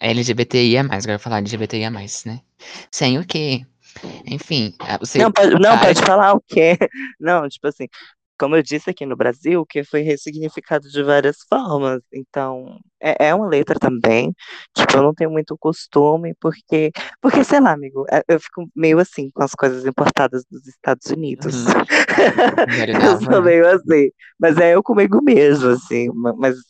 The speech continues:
Speaker 2: é tão, é tão certo quanto você falar Q I A mais,
Speaker 1: Q I.
Speaker 2: I mais,
Speaker 1: Sim.
Speaker 2: I A mais, enfim, é tão
Speaker 1: Chique.
Speaker 2: tranquilo. <laughs>
Speaker 1: Não, assim, mas enfim, as pessoas acham que você para de ser do movimento, né? Só que o que acontece?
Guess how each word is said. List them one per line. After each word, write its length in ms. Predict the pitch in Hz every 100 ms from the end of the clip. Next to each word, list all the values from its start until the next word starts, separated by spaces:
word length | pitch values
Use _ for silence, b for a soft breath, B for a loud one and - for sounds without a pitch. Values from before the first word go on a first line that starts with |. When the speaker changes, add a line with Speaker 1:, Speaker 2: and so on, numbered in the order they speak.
| _
Speaker 2:
é 80 | 135 139
tão, 140 | - 170 - 285 -
é 60 | -
tão 200 | - 160
certo 400 | - 147 170 - -
quanto 320 | 143 131 139
você 180 | 123 117 120
falar 420 | 131 123 123 123 127 _ _ _ _ _ -
Q 120 | 135
I 140 | 131 131
A 60 | 127
mais, 540 | 127 143 147 143 139
Speaker 1:
Q 140 | 135
I. 880 | 107 - _ _ _ _ _ _ 147
Speaker 2:
I 40 | 139
mais, 500 | 123 123 135 135 131
Speaker 1:
Sim. 80 | - -
Speaker 2:
I 220 | 160 170
A 140 | 139 135
mais, 400 | 127 135 143 -
enfim, 400 | 131 - - 127
é 40 | - _ _ _ _ _
tão 180 | - 82 - -
Speaker 1:
Chique. 200 | - -
Speaker 2:
tranquilo. 600 | 143 180 139 127 120 135
<laughs> 960 | 165 156 156 190 190 196 - - - 139
Speaker 1:
Não, 220 | 240 202
assim, 240 | 185 - 170
mas 140 | 160
enfim, 340 | 196 - 139 -
as 160 | 110 120
pessoas 240 | - 135
acham 160 | 131 -
que 120 | 135
você 120 | 127
para 200 | 135 120
de 60 | 117
ser 120 | 143
do 60 | 131
movimento, 500 | 131 123 135 156 127 - -
né? 240 | 120 139 131
Só 140 | 123
que 60 | -
o 20 |
que 60 | 127
acontece? 640 | 131 131 - - - -